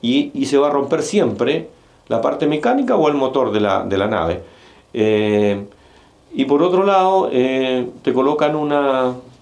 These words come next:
el terminal portuario es una cuestión de cemento que se llama rampa. Eso es, lago, río, mare, donde sea que haya problema de conectividad lacustre, te ponen eso, una barcaza de fierro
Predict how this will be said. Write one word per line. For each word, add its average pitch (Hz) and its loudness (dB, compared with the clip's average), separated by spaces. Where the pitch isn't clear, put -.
el 127 -2
terminal 143 0
portuario 180 0
es 160 0
una 147 -4
cuestión 151 -2
de 147 0
cemento 175 0
que 139 -8
se 131 -8
llama 135 0
rampa. 87 -4
Eso 147 0
es, 85 -2
lago, 120 -2
río, 120 0
mare, 117 -2
donde 104 -4
sea 190 2
que 180 0
haya 175 2
problema 165 0
de 160 0
conectividad 156 -2
lacustre, 165 0
te 147 -4
ponen 131 0
eso, 98 -4
una 107 -2
barcaza 139 0
de 120 2
fierro 220 -2